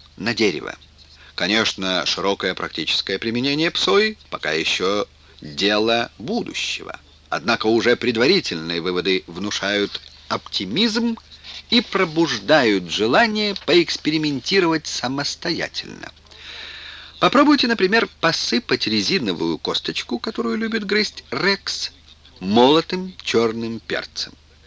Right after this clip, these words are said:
Или сдерите изоляцию с электрического провода,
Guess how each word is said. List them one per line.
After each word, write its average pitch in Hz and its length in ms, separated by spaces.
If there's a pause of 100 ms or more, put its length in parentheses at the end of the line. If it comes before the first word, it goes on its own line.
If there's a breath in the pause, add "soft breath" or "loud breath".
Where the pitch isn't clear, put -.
(540 loud breath)
Или 254 500
сдерите 202 720
изоляцию 180 600
с - 100
электрического 80 580
провода, 160 600